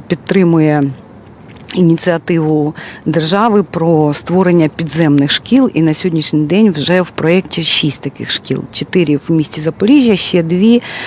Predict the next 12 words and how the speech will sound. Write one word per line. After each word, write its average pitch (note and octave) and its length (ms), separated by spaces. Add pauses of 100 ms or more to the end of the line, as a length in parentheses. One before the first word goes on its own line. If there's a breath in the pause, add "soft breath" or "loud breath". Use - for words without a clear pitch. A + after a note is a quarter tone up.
(140)
в D#3+ 80
Запорізькому E3 560
районі. F#3+ 440
Це F3 460
громади D3 680
вийшли D3+ 340
з D3+ 80
ініціативою D#3+ 800
для D3+ 140
того, E3+ 320
аби, D3+ 400 (520 loud breath)
е, D3 260